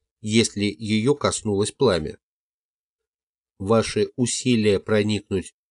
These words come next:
в собственную изначальную природу должны быть столь же неустанными, как поиск необходимой вещи. Ваше отношение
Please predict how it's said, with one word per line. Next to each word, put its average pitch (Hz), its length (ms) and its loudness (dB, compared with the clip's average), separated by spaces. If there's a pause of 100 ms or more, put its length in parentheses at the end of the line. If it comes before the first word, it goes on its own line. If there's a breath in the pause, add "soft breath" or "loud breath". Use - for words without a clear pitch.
(120)
в - 80 -18
собственную 95 880 0
изначальную 98 800 -2
природу 98 640 -2 (720)
должны 151 500 4
быть 175 220 0 (160)
столь 135 340 2
же 98 360 2
неустанными, 143 1080 0 (360)
как - 240 -2
поиск 156 400 -2 (100)
необходимой 113 720 0
вещи. - 560 -4 (1300)
Ваше 104 640 0
отношение 98 920 -2